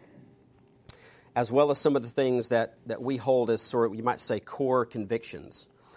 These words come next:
And one of those core convictions that we've listed under that section of distinctives, we, we call that, we, we call this particular thing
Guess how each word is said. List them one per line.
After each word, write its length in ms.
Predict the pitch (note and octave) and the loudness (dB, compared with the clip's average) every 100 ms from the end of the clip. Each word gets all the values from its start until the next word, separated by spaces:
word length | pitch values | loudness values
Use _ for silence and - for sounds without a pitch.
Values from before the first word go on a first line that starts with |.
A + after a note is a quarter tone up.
| - - - - _ _ - | -20 -20 -20 -20 _ _ -4
And 160 | C#3 | 0
one 160 | D3 A#3+ | 4 4
of 100 | A3 | 4
those 220 | F#3 D#3 | 4 2
core 220 | - F#3 | 2 2
convictions 580 | - D3 E3 - D3 B2 | 2 0 0 0 -4 -2
that 100 | C3 | -2
we've 220 | B2+ C3 | 0 -2
listed 480 | B2+ F3 F#3 C3+ A2+ | 0 2 2 0 -2
under 220 | C#3+ D3 | -2 0
that 160 | C#3+ B2+ | 0 0
section 560 | - C#3+ B2+ - A#2+ A2+ | 0 0 -2 -6 -6 -4
of 180 | A#2+ | -6
distinctives, 1000 | A2 A#2 - F3 E3 B2 A2+ A#2 B2 A2+ C3 | -2 0 2 0 0 0 0 0 -4 -4 -6
we, 260 | C#3 D#3 | -4 -4
we 220 | B2+ C#3 | -4 -6
call 360 | D3 - F#3 E3+ | -6 -2 2 4
that, 300 | C3+ B2+ A#2+ _ | 4 2 0 _
we, 160 | C3+ | -8
we 140 | C3 C3+ | -6 -8
call 220 | - D#3+ | 0 2
this 140 | D3+ | 2
particular 520 | - - - D#3+ C3 A#2 | -2 -6 -4 -4 -2 -2
thing 480 | - C#3 A#2 A2 | 0 -2 -2 -6